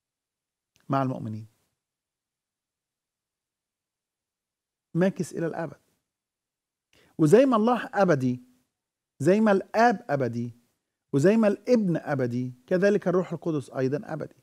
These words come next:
وزي ما الآب أزلي والابن أزلي، الروح القدس أيضًا أزلي.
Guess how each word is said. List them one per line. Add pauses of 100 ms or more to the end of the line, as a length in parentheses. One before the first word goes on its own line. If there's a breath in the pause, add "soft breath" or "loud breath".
(520 soft breath)
وزي
ما
الآب
أزلي (160)
والابن
أزلي، (300 soft breath)
الروح
القدس
أيضًا
أزلي.